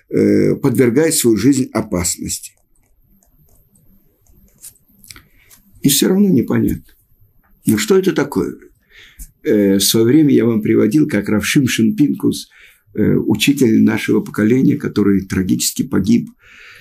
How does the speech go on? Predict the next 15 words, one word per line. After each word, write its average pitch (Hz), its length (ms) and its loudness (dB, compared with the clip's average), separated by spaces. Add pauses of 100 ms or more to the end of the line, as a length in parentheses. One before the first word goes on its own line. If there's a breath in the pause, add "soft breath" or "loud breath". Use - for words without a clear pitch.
(600 loud breath)
около 123 240 2
семи 131 380 4
лет 135 180 0
тому 107 180 2
назад, 107 480 0
он 117 140 2
говорил: 107 300 2
«Что 220 240 2
я, 120 240 0 (200)
корова, 202 680 2
всё - 140 0
время 156 260 2
Талмуд, 202 500 2
Талмуд, 180 440 0
Талмуд? 180 560 0